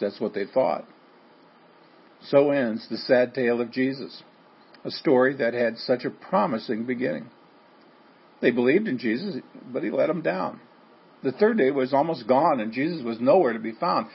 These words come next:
So bring down the curtain. It's all over now. See, this is what Good Friday looks like without Easter.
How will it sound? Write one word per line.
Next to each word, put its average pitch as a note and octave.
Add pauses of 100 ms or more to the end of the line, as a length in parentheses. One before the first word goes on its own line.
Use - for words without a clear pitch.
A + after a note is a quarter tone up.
(200)
So F#3
bring D3
down F#3
the G3
curtain. C3 (1000)
It's A#2
all A#2+
over B2
now. G#2 (1200)
See, C3
this G3+
is G3
what C#3+
Good C#3
Friday B2
looks A#2+
like F#2 (220)
without G#2+
Easter. A#2+